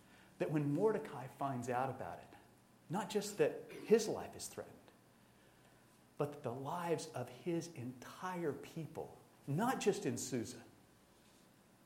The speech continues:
but all over the empire, across what was, what's now Iraq and Iran,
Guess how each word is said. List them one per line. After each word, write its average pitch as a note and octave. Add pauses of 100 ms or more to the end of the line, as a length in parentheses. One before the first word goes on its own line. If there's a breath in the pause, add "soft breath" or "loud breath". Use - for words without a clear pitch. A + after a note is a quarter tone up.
(960 soft breath)
but - (300)
all A3+
over G3+
the D#3
empire, D3
across F#3
what -
was, D#3+
what's F#3
now D#3
Iraq D3
and B2
Iran, B2